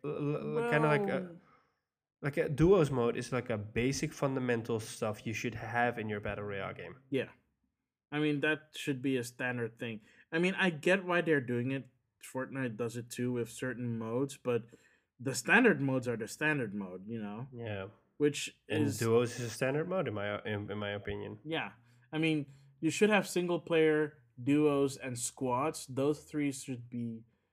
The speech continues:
Speaker 2: like, your cornerstone of your battle, battle royale games, right?
Speaker 1: Yeah.
Speaker 2: And
Speaker 1: Yeah.
Speaker 2: then you do the other stuff. Then you do the weird experimental stuff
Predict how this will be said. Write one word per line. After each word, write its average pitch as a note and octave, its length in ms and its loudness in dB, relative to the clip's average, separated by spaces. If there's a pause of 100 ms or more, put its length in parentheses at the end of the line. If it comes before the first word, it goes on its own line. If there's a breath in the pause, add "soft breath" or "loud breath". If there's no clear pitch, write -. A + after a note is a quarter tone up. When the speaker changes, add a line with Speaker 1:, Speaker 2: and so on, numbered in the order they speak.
(220)
Speaker 2:
like, A#2 320 -4
your C3 220 0
cornerstone B2+ 800 -2
of A2+ 180 -10
your A#2 120 -4
battle, A2 500 -6 (140)
battle A#2 420 -4
royale G#2+ 400 -8
games, G#2 400 -14
right? A#2+ 260 -12
Speaker 1:
Yeah. A2+ 320 -4 (340)
Speaker 2:
And C#3+ 140 0
Speaker 1:
Yeah. C3+ 120 0
Speaker 2:
then E3+ 360 4
you D#3 160 6
do C3+ 420 4
the C#3 280 -2
other B2+ 340 2
stuff. G#2 540 -8
Then D3 260 0
you C#3 160 2
do B2 560 0 (100)
the B2 120 0
weird B2 340 0
experimental A#2+ 800 -2
stuff A#2 380 -6